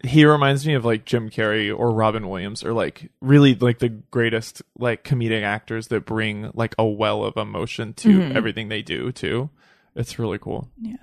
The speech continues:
Speaker 1: And then
Speaker 3: John
Speaker 1: John Reynolds,
Speaker 3: Reynolds.
Speaker 1: I think his
Speaker 3: Heartthrob.
Speaker 1: strength, <laughs> I'd say, like, his soulfulness, um,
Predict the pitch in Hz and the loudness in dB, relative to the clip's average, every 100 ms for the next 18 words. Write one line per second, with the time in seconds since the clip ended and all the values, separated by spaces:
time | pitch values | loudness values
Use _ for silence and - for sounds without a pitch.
0 | 220 - - - 131 131 123 117 123 - | -16 -18 -20 -6 2 2 4 2 2 0
1 | 95 95 101 123 151 - 117 - 113 113 | 0 0 0 0 -2 -2 -4 -2 -8 -8
2 | - - - - 117 110 190 185 - 185 | -12 -20 -16 -10 -8 -2 -2 -2 -4 -2
3 | 180 175 170 - 262 214 180 233 370 254 | -2 -2 -2 2 4 4 2 6 6 8
4 | 330 214 139 147 196 185 156 - 131 - | 6 6 4 4 4 4 4 2 0 2
5 | - 113 110 117 104 85 - - - 135 | 2 2 2 -2 -4 -4 -4 -4 4 6
6 | 120 113 107 101 - | 8 4 0 -8 -10